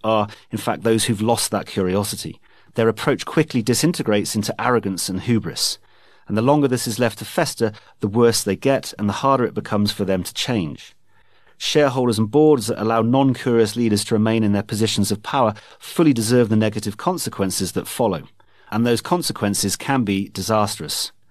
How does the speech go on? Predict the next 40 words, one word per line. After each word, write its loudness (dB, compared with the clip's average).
Imagine, 2
for -2
example, 2
if -2
the 0
leadership 2
team 2
of 0
Blockbuster -2
had -6
been 2
more 4
curious 2
about -2
the -6
possibilities -2
Netflix -4
offered -6
in -2
the 2
same 2
way 6
that -2
Google 6
were 2
about -2
Android. -4
Blockbuster's 0
obviously 2
eventually 0
went -2
bust, 0
while -2
Google's 2
Android 2
applications -2
now 0
power -2
ninety 0
percent -2